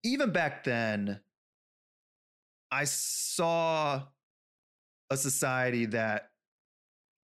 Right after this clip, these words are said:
seemed to just be coming unhinged. And I, I, I wasn't terribly interested in running back to rejoin that society. So as I was getting ready to get out of the Marine Corps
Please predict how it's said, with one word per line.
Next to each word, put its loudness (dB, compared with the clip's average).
seemed 0
to 2
just -2
be 0
coming -2
unhinged. -4
And 0
I, 0
I, 0
I -2
wasn't -2
terribly -2
interested -6
in -2
running 0
back -4
to -6
rejoin -2
that -8
society. -6
So 0
as 2
I 2
was -2
getting 0
ready 2
to 0
get 2
out 2
of 0
the -2
Marine -2
Corps 0